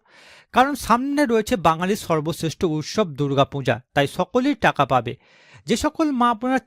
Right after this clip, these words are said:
টাকা পাননি, আপনাদের চিন্তার কোনো কারণ নেই, আগামী দু থেকে তিন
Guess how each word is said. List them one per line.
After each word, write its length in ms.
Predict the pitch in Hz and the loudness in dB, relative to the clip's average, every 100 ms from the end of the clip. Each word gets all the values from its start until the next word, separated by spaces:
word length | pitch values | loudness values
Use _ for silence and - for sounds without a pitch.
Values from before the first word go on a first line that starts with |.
| - _ - | -8 _ 2
টাকা 260 | 160 - 196 | 2 2 0
পাননি, 360 | - 160 185 220 214 | 2 2 2 0 0
আপনাদের 360 | 160 180 175 | 0 0 -2
চিন্তার 380 | - 156 147 175 | -2 -6 0 0
কোনো 240 | 185 170 185 | 0 -4 -4
কারণ 320 | - 135 151 165 | 0 2 2 -2
নেই, 140 | 190 208 | -2 -2
আগামী 340 | 135 151 208 220 | -4 0 0 0
দু 180 | 147 233 | -4 -8
থেকে 260 | - 254 247 | -6 -2 -2
তিন 220 | - | 0